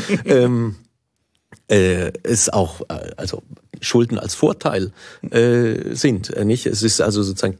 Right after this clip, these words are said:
schuldfrei zu sein, kann unter Umständen ein Nachteil,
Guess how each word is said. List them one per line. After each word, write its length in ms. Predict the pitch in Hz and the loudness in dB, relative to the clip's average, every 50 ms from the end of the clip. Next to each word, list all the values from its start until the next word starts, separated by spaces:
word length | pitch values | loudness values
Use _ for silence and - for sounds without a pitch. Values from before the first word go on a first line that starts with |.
| - | -8
schuldfrei 640 | - - - 127 120 120 - - - 87 85 110 127 | -4 0 2 2 2 0 -2 -2 -2 0 0 0 0
zu 160 | 123 - - | -2 -4 -6
sein, 300 | 101 101 92 98 104 104 | -4 -2 0 0 0 -2
kann 180 | - - 104 101 | 0 0 0 0
unter 200 | - - - 104 | 0 -2 -2 -2
Umständen 400 | - 107 110 - - 101 104 - 95 | 0 0 -2 -2 0 -2 -2 0 0
ein 80 | 95 | 2
Nachteil, 540 | 113 135 156 151 - - - 127 117 120 117 | 2 2 2 0 -2 -2 0 0 2 0 -2